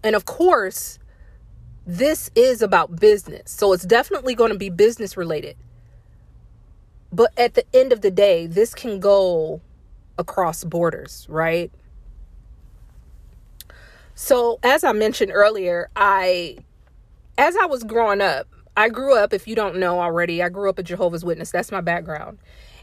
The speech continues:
And I didn't really think that I was gonna go to college because I was so ingrained in, um, or engaged in my religion. I really was going to just grow up, be a witness, a Jehovah's Witness. If I got married, you know, raise my children. And I still serve Jehovah.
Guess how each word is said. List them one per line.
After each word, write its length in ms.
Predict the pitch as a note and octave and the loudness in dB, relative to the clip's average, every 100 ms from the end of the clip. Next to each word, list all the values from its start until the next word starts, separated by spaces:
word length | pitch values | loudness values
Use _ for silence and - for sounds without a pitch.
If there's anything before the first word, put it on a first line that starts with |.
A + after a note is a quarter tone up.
| - | -4
And 280 | G3+ G3+ G3 | 2 2 4
I 120 | G3 G#3+ | 2 0
didn't 280 | D4+ F4+ | 0 0
really 260 | C#4 C4 A#3+ | 2 2 0
think 260 | - A3+ A3+ | -2 -2 0
that 120 | G3+ | 2
I 80 | F#3+ | 2
was 140 | G3 | 0
gonna 180 | G3 F#3+ | -4 0
go 100 | F#3+ | 0
to 60 | |
college 440 | F3 G#3+ G3 F#3 - | 2 0 2 0 -4
because 220 | F#3 G3 | -6 -2
I 120 | F3+ | 0
was 160 | F#3 F3 | 0 -2
so 200 | G#3+ G3+ | -2 -2
ingrained 720 | F3+ E3+ F3+ F3+ F3 E3+ - - | -2 -2 -2 -4 -6 -10 -10 -4
in, 500 | F3+ E3 D#3+ E3 D#3+ | -2 0 -2 -6 -8
um, 500 | E3+ E3 E3 D#3+ D#3+ | -6 -4 -6 -10 -6
or 240 | F3 F3 D#3+ | 2 2 2
engaged 600 | F#3 F#3 F3+ F#3 E3+ - | -2 -2 0 0 -2 -6
in 100 | E3+ | -6
my 120 | E3 | -4
religion. 580 | E3 D#3+ E3+ E3 - - - - | -6 -4 -6 -6 -14 -20 -20 -6
I 100 | - | -2
really 340 | F3 F#3 G3+ G3+ | 0 2 0 -2
was 160 | F#3+ | -6
going 260 | F3+ F#3 F3+ | -4 -4 -4
to 180 | F3 F3+ | -8 -8
just 380 | E3 F3 F3 F3 | -4 -2 -4 -4
grow 280 | E3+ G3+ G#3 | 0 2 2
up, 340 | D#3+ D#3+ - - - - - - - D#3+ | 0 -4 -10 -20 -20 -20 -20 -20 -14 -4
be 160 | F#3+ A3 | 4 4
a 60 | |
witness, 600 | G#3+ F#3+ F3+ E3+ E3+ E3+ | 4 4 4 2 -4 -4
a 60 | F3 | -6
Jehovah's 420 | F3 F#3+ F#3 F#3 | 0 0 0 -2
Witness. 380 | E3+ E3+ E3+ F3 | -4 -4 -4 -4
If 160 | E3+ | 0
I 80 | G3 | 0
got 200 | F#3 F#3 | 2 0
married, 540 | F#3+ F3+ F3 E3+ F3 F3+ | 0 -2 0 0 -4 -6
you 60 | |
know, 160 | F3+ D#3+ | -6 -2
raise 280 | E3 F3 F3 | -2 -2 -4
my 140 | F#3+ | -6
children. 480 | - F3+ F3 E3+ F3+ | -2 -2 -2 -6 -4
And 180 | G#3 A3+ | -2 -2
I 80 | A#3+ | -4
still 240 | - D4 | -4 -4
serve 240 | C#4 G#3+ F#3+ | -2 -2 -2
Jehovah. 460 | E3 F3 D#3+ - | -4 -2 -4 -6